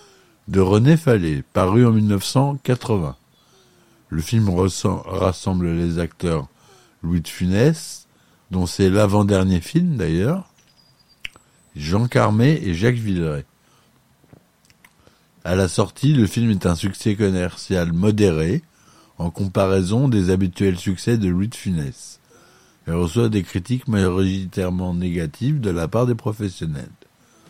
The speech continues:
Cependant, il est considéré comme un film culte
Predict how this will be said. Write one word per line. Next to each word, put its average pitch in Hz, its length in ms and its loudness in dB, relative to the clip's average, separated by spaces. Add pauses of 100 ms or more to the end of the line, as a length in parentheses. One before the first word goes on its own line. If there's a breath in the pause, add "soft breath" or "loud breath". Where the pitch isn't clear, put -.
(420 soft breath)
Cependant, 95 680 0
il 90 180 -2
est 85 100 -2
considéré 92 640 0
comme 104 180 -2
un 92 140 -2
film 98 360 -2
culte 156 540 0